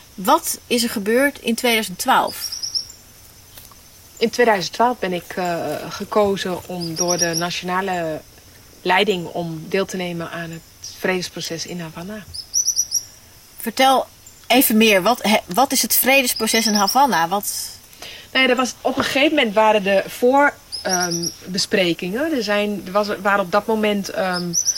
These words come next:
Speaker 2: ehm, drie vredesprocessen geweest in, eh, in Colombia met de farc. Ehm, en er werd weer gepraat over een,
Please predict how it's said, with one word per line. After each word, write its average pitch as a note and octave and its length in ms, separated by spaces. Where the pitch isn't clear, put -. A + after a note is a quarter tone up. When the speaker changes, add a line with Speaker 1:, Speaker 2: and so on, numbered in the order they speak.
Speaker 2:
ehm, E3+ 720
drie G3+ 420
vredesprocessen G#3+ 760
geweest E3 520
in, D#3+ 460
eh, E3+ 120
in F3+ 120
Colombia F3+ 360
met E3+ 160
de F#3+ 60
farc. F#3 420
Ehm, G3 460
en A3 180
er G#3+ 60
werd F#3+ 180
weer A3 180
gepraat G3+ 520
over F3+ 580
een, E3+ 300